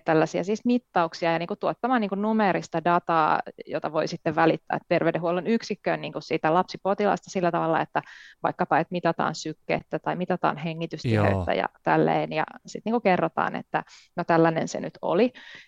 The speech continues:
Speaker 1: Ja tota, niinku siis tämmöistä tavallaan, niinku, että sitä pystytään sitten etänä niinku
Speaker 2: Joo.
Speaker 1: arvioimaan sitä lapsen vointia.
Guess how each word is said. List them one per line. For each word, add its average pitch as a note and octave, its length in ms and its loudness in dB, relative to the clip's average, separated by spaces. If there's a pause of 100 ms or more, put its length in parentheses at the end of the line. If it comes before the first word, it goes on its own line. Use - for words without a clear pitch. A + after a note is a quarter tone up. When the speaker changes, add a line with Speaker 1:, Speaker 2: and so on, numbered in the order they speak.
Speaker 1:
Ja E3+ 300 2 (300)
tota, D#3+ 520 2 (560)
niinku G3 200 -2
siis - 180 -2
tämmöistä E3 400 -4
tavallaan, D#3 420 2
niinku, D#3+ 200 -6
että D#3+ 180 -4
sitä E3 220 -4
pystytään - 440 0
sitten G#3 300 -2
etänä E3 400 2
niinku D3+ 200 -10
Speaker 2:
Joo. - 100 -4
Speaker 1:
arvioimaan G2+ 640 2
sitä E3 200 -2
lapsen E3 380 -2
vointia. F#3+ 520 0